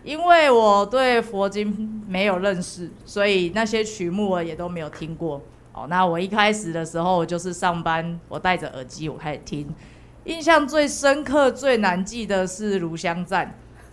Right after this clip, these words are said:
对，最前面那个，哦，哦，哦，我花了很长的时间我才跟上了那个节奏。对，但是呢，事实就是证明，只要你愿意花时间去练习，对，我们就是可以做到这件事。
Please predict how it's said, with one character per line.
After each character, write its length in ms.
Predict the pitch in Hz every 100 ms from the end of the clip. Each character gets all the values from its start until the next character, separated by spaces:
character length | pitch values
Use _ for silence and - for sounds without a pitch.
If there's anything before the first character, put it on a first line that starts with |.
| - - 190
对， 160 | 190
最 180 | 185 233
前 220 | 220 190
面 240 | 202 220 208
那 180 | 208 202
个， 340 | 190 170 165
哦， 140 | -
哦， 960 | 185 196 240 220 196 220 202 185 196 208
哦， 960 | 214 - - - - - - - -
我 60 | 233
花 240 | 240 381
了 120 | 392 320
很 300 | 226 247 226
长 240 | 226 233
的 100 | 247
时 240 | 233 185
间 240 | 233 285 294
我 160 | 269
才 220 | 185 180 185
跟 300 | - 233 262
上 260 | 294 240
了 80 | 208
那 140 | 214
个 100 | 226
节 300 | 180 - 160
奏。 240 | 180 269 165 - - - 359 - 381 - -
对， 240 | 190 165 - - - -
但 140 | 330
是 160 | 359 381
呢， 260 | 311 302
事 200 | 302 349
实 120 | 277 254
就 140 | 277
是 80 | 302
证 240 | 302 285
明， 220 | 220 202
只 100 | 214
要 180 | 208 247
你 180 | 226 196
愿 280 | 233 240 220
意 140 | 240
花 340 | 220 214 226 233
时 320 | 226 180 190
间 280 | 185 208 214
去 240 | 214 214
练 200 | 202 190
习， 200 | 170 - - - -
对， 100 | 170
我 60 | 175
们 160 | 175 202
就 100 | 294
是 160 | 302
可 100 | 240
以 60 | 190
做 140 | 202
到 100 | 202
这 140 | 202 196
件 240 | 190 180
事。 260 | 180 180